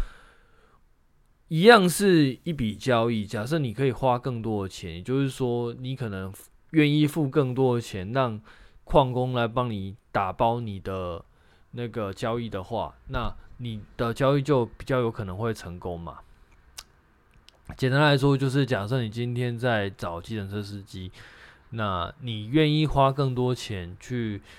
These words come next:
请这个司机的话，那相对来说你比一般人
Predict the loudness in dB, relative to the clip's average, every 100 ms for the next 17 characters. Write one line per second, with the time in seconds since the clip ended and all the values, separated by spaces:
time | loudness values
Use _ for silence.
0 | -20 -14 -10 -8 -2 -2 -2 -4 -6 -4
1 | -4 -2 -4 -2 -2 -2 -4 -6 -4 -2
2 | 2 6 6 4 0 -2 -2 -4 -6 -6
3 | -8 -10 -12 -12 -10 -8 -8 -12 -20 -4
4 | -2 6 6 6 0 -6